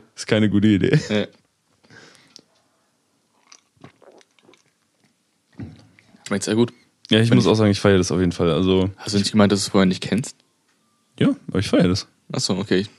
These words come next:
Speaker 2: Kl-, klang so aus Erfahrung.
Speaker 1: <laughs> Nee, nee, also ich, also ich muss sagen, ähm, ich hab schon weniger schlechte Weizen probiert als schlechte Pils.
Speaker 2: Oh ja,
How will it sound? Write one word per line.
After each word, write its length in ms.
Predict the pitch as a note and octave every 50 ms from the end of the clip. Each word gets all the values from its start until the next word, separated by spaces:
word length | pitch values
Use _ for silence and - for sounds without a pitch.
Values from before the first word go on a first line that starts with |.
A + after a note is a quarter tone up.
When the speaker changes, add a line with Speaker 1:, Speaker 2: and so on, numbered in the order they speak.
| - C#3+ - - F3 -
Speaker 2:
Kl-, 140 | - A#2 G2+
klang 280 | - - - A2 A#2
so 120 | A#2 A2+ G2+
aus 100 | G2 G2+
Erfahrung. 560 | G#2+ G2 - - G#2+ G2+ G2+ G#2+ G2+ G2 F#2 - -
Speaker 1:
<laughs> 80 | -
Nee, 140 | - A#2+ C3
nee, 200 | C#3+ C3+ A2+ F2
also 240 | D2 G2 G2+ G2+ G#2
ich, 180 | G#2 A#2+ - -
also 140 | - - A2
ich 60 | A2
muss 180 | B2 B2 A#2+ -
sagen, 340 | A2 G#2 G#2 G2+ G2 F#2 - -
ähm, 400 | F#2 F#2 F#2 F2+ F2 F2 F#2 F#2 _ - - _ _ _ _ _ _ _ _ _
ich 120 | - A2 A2+
hab 240 | A2+ A2 - -
schon 220 | - - - - -
weniger 500 | - F#2 E2+ C3+ A#2+ C3 C3 A#2+ A2+ G#2
schlechte 420 | - - - G#2 B2+ - - G#2 F#2+
Weizen 320 | G#2 A2 G#2+ - - G#2+
probiert 400 | - - G2 F#2 G2 G2 F#2+ -
als 220 | - E2 F2 -
schlechte 440 | - - F#2 F#2+ - - - F2 E2+
Pils. 420 | - - - A2 C3 D3+ - - - _ _ _ _ _ _ _ _ _ _ _ _ _
Speaker 2:
Oh 160 | - A2+ A2+
ja, 260 | A2 G#2+ G2 F#2 F2+